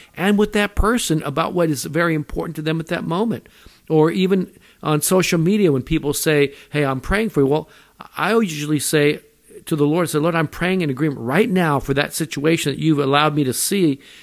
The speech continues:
and I want to pray right now for that individual, what they're asking for." And I usually put in, "Prayed, dot, dot, dot, and will be praying," because I want them to know it's not about what I'm going to do. I want it to be something we're agreeing with them now, because pressure magnifies, and in that moment of their need,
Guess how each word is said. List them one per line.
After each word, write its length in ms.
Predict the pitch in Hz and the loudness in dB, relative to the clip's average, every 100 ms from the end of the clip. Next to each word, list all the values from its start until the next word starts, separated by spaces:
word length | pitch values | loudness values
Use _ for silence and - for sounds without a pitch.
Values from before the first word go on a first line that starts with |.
| - | -10
and 100 | 147 | -4
I 40 | 170 | 0
want 160 | 180 | 0
to 40 | 139 | -2
pray 260 | - 165 | 0 0
right 280 | 135 175 214 | 2 2 2
now 180 | 185 156 | 2 0
for 140 | 143 | -2
that 160 | 131 127 | -2 0
individual, 500 | 123 120 135 127 127 | 0 2 2 2 0
what 140 | 135 | 0
they're 120 | 139 | -2
asking 440 | 139 160 170 - 123 | -2 -4 -4 -4 -4
for." 400 | - 110 107 107 _ _ - | -4 -4 -2 -6 _ _ -6
And 160 | 143 131 | -2 0
I 100 | 135 | 0
usually 240 | 135 143 | 0 0
put 220 | - 135 | 0 0
in, 160 | 131 127 - _ | 0 -4 -12 _
"Prayed, 580 | - 170 147 123 104 101 _ _ _ _ _ _ | 0 4 4 4 0 -6 _ _ _ _ _ _
dot, 260 | 127 127 - | -2 0 0
dot, 160 | 135 117 | -6 -2
dot, 280 | 123 123 - | 0 0 -2
and 240 | 135 127 | 0 2
will 140 | 123 | 2
be 120 | 113 113 | 0 -2
praying," 380 | - 185 180 | -4 -4 -4
because 260 | 131 131 139 | -4 -4 -2
I 60 | 143 | -2
want 320 | 131 180 190 | -2 -4 -2
them 160 | 175 | -2
to 60 | 151 | -2
know 220 | 160 170 | 0 0
it's 140 | 135 - | -2 -4
not 140 | 165 | -6
about 320 | 151 156 147 - _ _ | -2 -2 -2 -8 _ _
what 200 | 127 160 | 0 0
I'm 160 | 139 120 | 0 -2
going 260 | 151 208 | 0 2
to 60 | 196 | 2
do. 200 | 131 131 | 2 2
I 40 | |
want 180 | 139 170 | 0 -4
it 80 | 160 | -6
to 80 | 139 | -4
be 120 | 143 | -4
something 400 | - 151 135 147 | -4 -6 -6 -6
we're 120 | 127 | -4
agreeing 280 | 113 135 135 | -2 -2 -2
with 140 | 123 | -2
them 200 | 139 135 131 - _ | -2 -2 -4 -14 _
now, 300 | 127 143 160 | -2 2 2
because 500 | 147 131 - 127 117 - - _ | 2 -2 0 0 0 -6 -20 _
pressure 420 | - 190 208 - 151 | -6 -2 -2 -2 -2
magnifies, 640 | 147 156 147 120 120 117 | 0 0 -2 -2 -2 -2
and 120 | 120 | -4
in 80 | 120 | -4
that 200 | 156 190 | -4 -4
moment 360 | 170 165 165 151 | -2 0 0 0
of 40 | |
their 160 | 135 127 | 0 -2
need, 380 | 135 165 143 | 0 0 -2